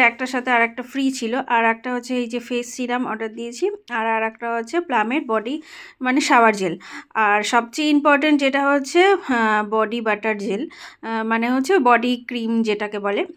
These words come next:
এইটা হচ্ছে সবচেয়ে একদম, আহ, শীতকালে খুবই দরকারি জিনিস। আর ফেস ক্রিমটাও দুদিন আগেই এসে গেছিলো। গুড ইভিনিং। তো এখানে দিয়াগুলোতে সব সলতে লাগিয়ে দিয়েছি, আর প্রদীপও মানে দিয়ে দিয়েছি।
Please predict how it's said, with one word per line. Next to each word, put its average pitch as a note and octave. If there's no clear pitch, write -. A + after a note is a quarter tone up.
এইটা A#3+
হচ্ছে D#4
সবচেয়ে C4+
একদম, A#3
আহ, G#3
শীতকালে A3
খুবই A3
দরকারি G#3+
জিনিস। A3+
আর A3
ফেস D4
ক্রিমটাও D4+
দুদিন C#4
আগেই A#3+
এসে F#3
গেছিলো। F3
গুড F4+
ইভিনিং। E4+
তো D#4
এখানে C#4+
দিয়াগুলোতে C4+
সব D4
সলতে B3+
লাগিয়ে B3
দিয়েছি, B3+
আর A3+
প্রদীপও A#3+
মানে G#3
দিয়ে A#3+
দিয়েছি। A#3+